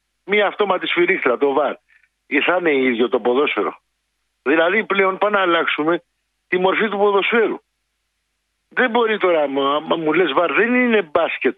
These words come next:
το ποδόσφαιρο. Είναι αλλιώς το, η τεχνολογία στο μπάσκετ και αλλιώς το ποδόσφαιρο.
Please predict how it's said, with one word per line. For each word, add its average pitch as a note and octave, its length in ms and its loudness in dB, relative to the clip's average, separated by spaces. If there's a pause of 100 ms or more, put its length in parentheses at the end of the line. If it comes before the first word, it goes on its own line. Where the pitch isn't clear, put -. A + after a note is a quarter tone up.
(120)
το A#2+ 140 -2
ποδόσφαιρο. F#2 640 -2 (400)
Είναι F#3+ 300 0
αλλιώς D#3+ 600 -2
το, C#3 100 -2 (1120)
η A#2+ 520 0
τεχνολογία B2 680 0
στο A2 160 -2
μπάσκετ A2 420 -4 (600)
και D3 100 0
αλλιώς F3+ 280 -2
το D#3 120 -2
ποδόσφαιρο. G2 580 -2